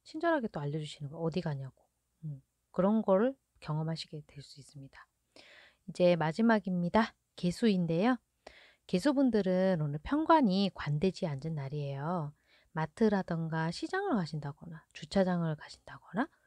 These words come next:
길 한가운데 서 있는데 누군가가 시비를 걸 수 있습니다. 특히 오늘 주-, 주의하셔야 되는 거, 토요일 날 밤늦게 편의점에 잠깐 나가신다고 집 앞에 나갔어요. 불과 몇 걸음,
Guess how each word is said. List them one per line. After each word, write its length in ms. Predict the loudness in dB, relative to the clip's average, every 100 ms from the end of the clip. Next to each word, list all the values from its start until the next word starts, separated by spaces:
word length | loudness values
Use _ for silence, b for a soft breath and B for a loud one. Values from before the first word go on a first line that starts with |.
| _ -6
길 180 | -2 0
한가운데 560 | 0 2 2 2 0
서 180 | -2 -2
있는데 420 | 0 0 -2 -4 -6 _ _
누군가가 420 | -2 0 0 -2
시비를 360 | -2 0 2 0
걸 180 | -2 -6
수 120 | -10
있습니다. 400 | -20 -18 -18 -18 -20 _ _ -20 B B -20
특히 640 | -18 -2 2 4 4 2
오늘 240 | 0 0 0
주-, 320 | -2 -4 -4 -6
주의하셔야 440 | 4 4 4 2
되는 220 | -2 -6
거, 120 | -10
토요일 380 | -2 4 6 6
날 420 | 4 2 0 -2 -8 b b b -8
밤늦게 1040 | 0 4 6 6 2 -6 -6 -6 -8 -12 _ _ _ _ _ _
편의점에 560 | 0 2 2 2 2 2
잠깐 400 | 0 -4 -2 -2
나가신다고 500 | -2 -6 -8 -12 -10
집 240 | -4 -2
앞에 240 | -2 -2 -4
나갔어요. 380 | -4 -8 -18 -20 -2
불과 320 | 2 4 4
몇 200 | 0 -6
걸음, 300 | -4 -4